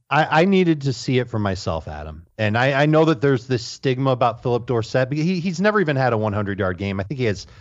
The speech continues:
six games in his career with over sixty yards. He just hasn't been that great. But we, we talked about it with Wayne Gallman.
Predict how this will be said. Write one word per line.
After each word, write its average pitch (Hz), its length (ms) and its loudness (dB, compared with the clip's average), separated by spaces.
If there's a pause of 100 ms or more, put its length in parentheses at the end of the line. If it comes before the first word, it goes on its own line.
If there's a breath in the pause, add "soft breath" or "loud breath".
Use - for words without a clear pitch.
(160 soft breath)
six - 380 -2
games 117 340 -2
in 101 60 0
his 92 120 -2
career 95 440 0
with 90 160 0
over 85 220 0
sixty - 420 -8
yards. 78 300 -6
He 110 80 -2
just 127 220 -2 (320 loud breath)
hasn't 156 340 2
been 135 140 2
that 120 180 0
great. 101 320 -2
But 104 280 0 (500 soft breath)
we, 127 140 -6
we 139 120 2
talked 233 220 2
about 254 160 4
it - 20 4
with 226 120 -2
Wayne 214 260 0
Gallman. 170 400 0